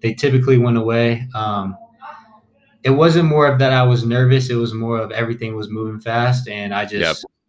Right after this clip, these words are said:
Speaker 1: I, I wasn't playing well. Um, but those were good teams, and, you know, I learned a lot from those games.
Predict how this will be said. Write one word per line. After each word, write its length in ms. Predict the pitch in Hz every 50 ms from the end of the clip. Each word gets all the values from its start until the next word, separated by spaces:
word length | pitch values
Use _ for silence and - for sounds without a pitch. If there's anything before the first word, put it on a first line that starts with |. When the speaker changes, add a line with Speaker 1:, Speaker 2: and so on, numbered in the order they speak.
| _ _ -
Speaker 1:
I, 160 | 107 104 104 - - _ _ _ _ _ _ _ _ _
I 100 | - 107
wasn't 300 | 104 107 113 110 104 101
playing 280 | - 113 107 107 101 101
well. 400 | 104 107 107 107 107 110 113 113 - -
Um, 440 | 110 101 101 98 95 95 90 92 - _ _ _ _ _ _ _ _ _ -
but 100 | - 113
those 220 | 113 123 131 127 123
were 80 | 123
good 240 | 123 127 127 123 123
teams, 400 | - 123 123 123 123 123 117 113
and, 400 | 110 110 110 107 107 104 104 113
you 100 | 120 110
know, 120 | 107 107
I 80 | 107 110
learned 220 | 113 113 113 110
a 40 | 107
lot 180 | 110 117 117 117
from 120 | 120 104
those 160 | 98 98 95
games. 360 | 95 98 95 95 92 92 -